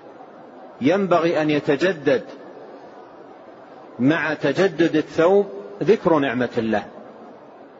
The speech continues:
وحمد الله سبحانه وتعالى على النعمة،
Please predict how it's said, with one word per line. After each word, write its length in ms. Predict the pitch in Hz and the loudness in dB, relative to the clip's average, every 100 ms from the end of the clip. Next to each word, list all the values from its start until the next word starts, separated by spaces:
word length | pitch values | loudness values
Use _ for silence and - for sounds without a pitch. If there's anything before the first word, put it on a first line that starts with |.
| - - - - | -20 -20 -20 -4
وحمد 400 | 117 160 170 147 | -2 0 2 2
الله 420 | 139 147 139 123 | 2 2 2 0
سبحانه 560 | 117 120 113 147 139 127 | 0 -6 0 0 2 2
وتعالى 480 | 120 120 131 139 | 2 0 -2 0
على 420 | 123 113 131 151 - - - - 147 | -2 0 0 -2 -4 -14 -20 -6 -2
النعمة، 500 | 131 135 107 107 | 0 0 -2 -6